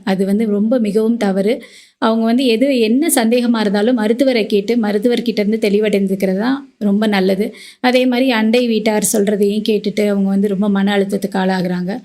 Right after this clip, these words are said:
அப்புறம் சின்ன சின்ன குடும்ப பிரச்சனைகளையும் ரொம்ப அதிகப்படுத்தாம இந்த நேரத்துல அமைதியா, மன அமைதியோட இருக்கிறது ரொம்ப நல்லது. சிறிய பிரச்சனைகளை பெருசுபடுத்தாம இருக்கிறது அவங்களுக்கும் அவங்க குழந்தைக்கும் ரொம்ப நல்லது.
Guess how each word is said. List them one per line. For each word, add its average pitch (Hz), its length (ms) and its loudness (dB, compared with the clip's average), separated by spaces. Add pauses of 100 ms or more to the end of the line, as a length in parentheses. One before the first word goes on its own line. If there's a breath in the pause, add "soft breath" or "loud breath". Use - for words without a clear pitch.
(260 loud breath)
அப்புறம் 262 300 -2
சின்ன 311 220 0
சின்ன 302 220 0
குடும்ப 285 300 0
பிரச்சனைகளையும் 214 720 -2
ரொம்ப 220 400 0
அதிகப்படுத்தாம 202 840 0
இந்த 202 160 0
நேரத்துல 202 580 0
அமைதியா, 220 460 0
மன 208 320 0
அமைதியோட 202 360 0
இருக்கிறது 196 480 -2
ரொம்ப 202 240 0
நல்லது. 190 520 -2 (160)
சிறிய 302 400 0
பிரச்சனைகளை 220 540 0
பெருசுபடுத்தாம 214 720 0
இருக்கிறது 190 480 -4 (540 loud breath)
அவங்களுக்கும் 269 640 0
அவங்க 202 240 0
குழந்தைக்கும் 220 600 0
ரொம்ப 196 280 0
நல்லது. 202 500 -2